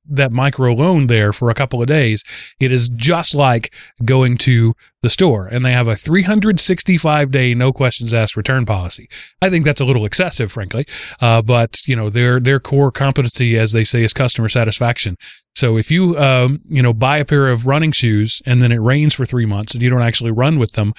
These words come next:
and then it's the first time you do, you don't like them, send them back. No questions asked. They'll give you a refund.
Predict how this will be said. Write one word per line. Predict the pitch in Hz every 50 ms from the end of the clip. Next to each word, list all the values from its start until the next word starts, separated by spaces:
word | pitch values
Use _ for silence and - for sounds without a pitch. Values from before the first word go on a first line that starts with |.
| - - - - -
and | - 123 120
then | 127 131
it's | 131 120 - -
the | 143 135
first | 123 - 147 143 -
time | - 131 120 120
you | 113 117
do, | 131 156 170
you | 147 120
don't | 123 131 131
like | 127 135 175 165 -
them, | 123 117 127 - _ _ _ _ _ _
send | - - 175 214
them | 233 208
back. | 202 214 175 - _ -
No | 135 147
questions | - 170 160 156 - 151 143 143
asked. | 135 120 110 - -
They'll | 123 120
give | 120 120 117
you | 117 117
a | 113
refund. | 113 113 110 - 117 101 92 90